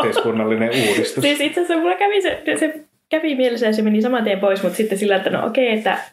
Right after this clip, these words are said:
Speaker 2: mä hommasin nyt lapselle ekat luistimet. Mä sain ne Facebookin roskalavalta, mä
Speaker 1: Mm.
Speaker 2: sain ne. Mä en maksanut niistä mitään,
Speaker 1: Mm.
Speaker 2: elikkä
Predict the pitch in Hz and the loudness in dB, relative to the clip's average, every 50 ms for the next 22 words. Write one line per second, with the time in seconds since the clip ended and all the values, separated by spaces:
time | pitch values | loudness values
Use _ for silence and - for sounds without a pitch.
0 | _ _ - 190 190 190 214 220 220 196 190 180 - - - - 160 - - 180 | _ _ -4 -2 -2 0 2 2 2 2 0 -2 -4 -4 -2 -2 -4 -2 -2 -2
1 | 170 - - - 175 175 - 190 175 175 175 - - 294 294 - - - _ _ | -2 -2 -2 -4 -4 -4 -2 -2 -2 -2 -4 -6 -6 -6 -6 -8 -12 -20 _ _
2 | _ _ _ - _ _ _ - - - - 208 208 208 214 226 214 220 240 269 | _ _ _ -20 _ _ _ -16 -10 -6 -2 0 0 0 0 0 0 0 0 0
3 | 269 277 254 247 247 - 262 254 - 277 277 214 - _ _ _ _ - 226 220 | 0 0 -2 -2 -2 -2 -4 -2 -2 -4 -4 -4 -8 _ _ _ _ -2 -2 -2
4 | 220 - 294 277 196 - - - - - - 165 - 233 240 247 233 196 170 - | 0 0 0 0 0 0 -2 -2 -2 -4 -4 -4 -2 -2 0 0 0 0 -2 -2
5 | - - - - - _ _ _ _ _ _ _ _ _ _ - 160 160 220 220 | -2 -4 -4 -4 -6 _ _ _ _ _ _ _ _ _ _ -2 0 2 2 0
6 | 180 - - - 156 143 - - - - - - 147 151 - - 165 - 117 - | 0 0 -2 -4 -4 -4 -4 -4 -6 -4 -2 -2 -2 0 0 0 0 2 2 0
7 | - 113 - - 180 170 185 190 - 196 | -2 -2 0 -2 0 0 0 0 0 0